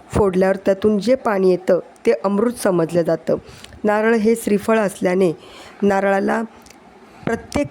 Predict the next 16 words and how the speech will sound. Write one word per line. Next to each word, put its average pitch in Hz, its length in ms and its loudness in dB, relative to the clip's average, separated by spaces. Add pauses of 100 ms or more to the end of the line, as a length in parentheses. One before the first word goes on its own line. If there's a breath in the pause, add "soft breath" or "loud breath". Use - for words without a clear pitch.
कार्यात, 185 380 0 (340)
पूजेत 220 320 2 (240)
खूप - 240 0
महत्त्वाचं 185 840 0
असतं. - 420 -4 (560 loud breath)
तर 220 60 4
बघा, 220 280 2
नारळ 214 380 2
हे 220 140 2
श्रीफळ 214 420 0
असल्याने 208 440 0
लक्ष्मीचं 214 440 0
रूप 208 280 2
मानलं 185 300 2
जातं 165 340 -2 (920 loud breath)
आणि 214 320 0